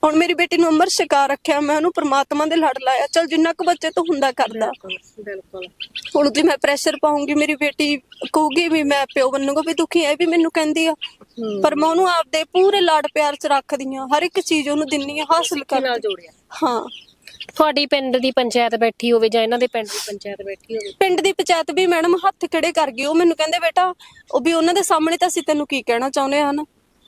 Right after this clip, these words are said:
Speaker 1: ਵੀ ਅਸੀਂ ਤੈਨੂੰ ਅਲੱਗ ਕਹਿੰਦੇ ਹਾਂ ਵੀ ਤੂੰ ਆਪਦੀ, ਤੇਰੀ ਜ਼ਿੰਦਗੀ ਦਾ ਫੈਸਲਾ ਜੋ ਮਰਜ਼ੀ ਲੈ ਲਾ।
Speaker 2: ਹੂੰ।
Speaker 1: ਆਪਾਂ ਨੂੰ ਪਿੰਡ ਚੋਂ ਕੋਈ ਵੀ ਬੰਦਾ ਨਹੀਂ ਇਹੋ ਜਿਹਾ ਹੈਗਾ ਵੀ ਆਪਣੇ ਚੋਂ ਕੋਈ ਗਲਤੀ ਕੱਢ ਦੇ, ਕਿਉਂਕਿ ਆਪਾਂ ਉੱਥੇ ਸਾਰਿਆਂ ਨੂੰ ਆਪਣੇ ਆਪ ਦੇ ਸਮਝਿਆ ਸੀ।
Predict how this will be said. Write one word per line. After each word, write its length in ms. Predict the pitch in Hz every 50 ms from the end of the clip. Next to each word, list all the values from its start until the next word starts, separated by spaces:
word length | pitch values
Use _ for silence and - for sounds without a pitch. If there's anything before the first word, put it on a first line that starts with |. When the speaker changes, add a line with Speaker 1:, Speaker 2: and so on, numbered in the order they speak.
| _ _ _ - _ - 226 -
Speaker 1:
ਵੀ 120 | 302 330
ਅਸੀਂ 160 | 330 - 339
ਤੈਨੂੰ 220 | - - 320 311 311
ਅਲੱਗ 200 | 302 294 277 269
ਕਹਿੰਦੇ 340 | 339 339 320 320 302 294 302
ਹਾਂ 60 | 320
ਵੀ 100 | 311 349
ਤੂੰ 140 | - 339 311
ਆਪਦੀ, 480 | 285 277 254 _ _ _ _ - 330
ਤੇਰੀ 300 | 330 - 349 339 349 339
ਜ਼ਿੰਦਗੀ 340 | 311 330 311 285 311 - 311
ਦਾ 100 | - 302
ਫੈਸਲਾ 420 | - - 302 285 - - 269 262
ਜੋ 180 | 262 277 294 320
ਮਰਜ਼ੀ 380 | 320 311 277 277 262 - 269 247
ਲੈ 180 | 240 226 220
ਲਾ। 100 | 214 214
Speaker 2:
ਹੂੰ। 960 | 220 - _ _ _ _ _ _ _ - 240 233 226 220 208 208 202 202 196 - _ _ _ -
Speaker 1:
ਆਪਾਂ 220 | 285 285 - 311 311
ਨੂੰ 100 | 320 294
ਪਿੰਡ 220 | 330 320 311 302
ਚੋਂ 180 | 302 - 339 320 -
ਕੋਈ 220 | 330 330 339 349
ਵੀ 120 | 339 392 381
ਬੰਦਾ 280 | 349 339 320 294 302
ਨਹੀਂ 120 | 302 311 294
ਇਹੋ 200 | 269 262 277 247
ਜਿਹਾ 200 | 240 254 262 262
ਹੈਗਾ 200 | 269 - 302 320
ਵੀ 180 | - 330 320
ਆਪਣੇ 300 | 294 269 - - 277 262
ਚੋਂ 160 | 247 - 269
ਕੋਈ 140 | 240 277 269
ਗਲਤੀ 300 | 233 247 240 240 - 302
ਕੱਢ 200 | - 277 269 262
ਦੇ, 120 | 254 320 311
ਕਿਉਂਕਿ 300 | - 330 339 339 381 370
ਆਪਾਂ 260 | 339 - - 285 277
ਉੱਥੇ 200 | 285 - 339 320
ਸਾਰਿਆਂ 360 | - - 277 269 277 294 320
ਨੂੰ 160 | 330 330 302
ਆਪਣੇ 320 | 285 - _ - 285 302 311
ਆਪ 260 | 311 285 269 262 - _
ਦੇ 100 | - 285
ਸਮਝਿਆ 440 | 311 - 330 247 208 202 202 - -
ਸੀ। 180 | 233 - -